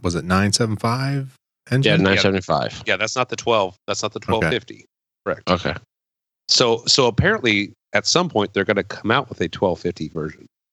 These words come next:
Speaker 3: You would think. I mean, if, if they're doing the downsize motor just for the first one,
Speaker 1: Right.
Speaker 3: first iteration.
Speaker 1: Yeah, you know there'll be a, a big boy, a special,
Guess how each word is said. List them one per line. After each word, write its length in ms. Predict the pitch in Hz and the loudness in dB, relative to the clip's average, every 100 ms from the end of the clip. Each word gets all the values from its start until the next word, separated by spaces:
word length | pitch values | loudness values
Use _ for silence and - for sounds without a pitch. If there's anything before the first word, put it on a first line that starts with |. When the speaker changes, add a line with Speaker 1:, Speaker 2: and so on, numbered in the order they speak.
| _ _ _ _ _ _ _ _ - | _ _ _ _ _ _ _ _ -4
Speaker 3:
You 100 | 98 | 0
would 140 | 92 78 | 0 2
think. 400 | 117 69 - - _ _ _ _ _ _ _ _ _ _ - | 0 0 -6 -14 _ _ _ _ _ _ _ _ _ _ -16
I 80 | - | -2
mean, 140 | 95 90 - 98 | 0 0 0 0
if, 140 | 98 - | -2 -2
if 180 | - - | -6 0
they're 140 | 120 | 2
doing 200 | 131 139 | 4 2
the 80 | 110 | 2
downsize 760 | 90 104 110 - 113 107 98 - - _ _ _ - | 2 2 2 0 2 2 -2 -6 -20 _ _ _ 0
motor 400 | 101 107 110 104 - | 4 4 2 0 -4
just 180 | - 101 | -2 -2
for 120 | - | -2
the 100 | 101 | -4
first 360 | - - 104 - | -4 0 0 0
one, 140 | 113 107 _ - | -2 -4 _ 0
Speaker 1:
Right. 80 | 107 | 2
Speaker 3:
first 180 | - 107 | 4 2
iteration. 560 | 95 95 101 - 135 _ - | 4 4 2 0 -4 _ -8
Speaker 1:
Yeah, 140 | 107 | -4
you 140 | 92 95 | 0 2
know 160 | 107 | 2
there'll 160 | 98 92 | 2 0
be 160 | 85 82 | 0 -2
a, 120 | 80 _ _ _ | -4 _ _ _
a 60 | 87 | -8
big 180 | 90 82 | -6 -4
boy, 320 | 85 85 87 _ _ _ - | -6 -6 -12 _ _ _ -6
a 40 | |
special, 500 | - 104 101 85 82 | -2 0 -2 -6 -12